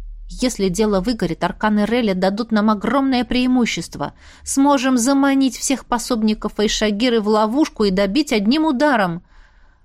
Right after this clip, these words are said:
В противном случае тёмные разбредутся по всей империи, и ловить их будем до скончания веков. «Если вы отдохнули, предлагаю вернуться на полигон и закончить с тестами».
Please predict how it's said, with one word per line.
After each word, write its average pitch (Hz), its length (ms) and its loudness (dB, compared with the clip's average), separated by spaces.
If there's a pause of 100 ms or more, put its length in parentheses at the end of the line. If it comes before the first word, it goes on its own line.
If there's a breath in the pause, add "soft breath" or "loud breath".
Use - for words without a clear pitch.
В - 120 -14
противном 247 520 0
случае 208 460 0
тёмные 233 420 2
разбредутся 208 580 0
по 202 140 0
всей 226 280 0
империи, 226 520 2
и 196 80 2
ловить 214 380 2
их 202 120 0
будем 180 280 0
до 170 60 -2
скончания 220 580 0
веков. 240 520 -2 (1300)
«Если 226 300 2
вы 233 140 2
отдохнули, 226 520 0
предлагаю 196 540 2
вернуться 208 340 0
на 208 140 2
полигон 214 440 2
и 277 40 0
закончить 190 480 -2
с - 60 -18
тестами». 170 600 -4